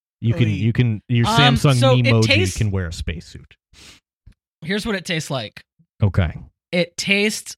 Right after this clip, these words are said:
Speaker 2: like s'mores flavored Coke, which
Speaker 1: That
Speaker 2: is better than you would think.
Speaker 1: Interesting.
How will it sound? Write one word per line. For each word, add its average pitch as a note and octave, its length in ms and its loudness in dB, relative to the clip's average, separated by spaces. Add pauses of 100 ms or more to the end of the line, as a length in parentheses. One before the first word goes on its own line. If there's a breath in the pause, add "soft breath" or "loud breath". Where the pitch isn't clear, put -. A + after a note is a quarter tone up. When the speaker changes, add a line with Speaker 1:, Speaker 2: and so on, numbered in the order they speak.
Speaker 2:
like D#3+ 540 0 (120)
s'mores E3 800 0
flavored D3 600 -6
Coke, - 340 -12 (1080)
which - 540 -2 (220)
Speaker 1:
That G#2 380 -2
Speaker 2:
is E3 180 -2 (200)
better F#3+ 340 2
than F3 220 2
you E3 120 2
would D3+ 160 -2
think. - 500 -8 (680)
Speaker 1:
Interesting. G2 680 -4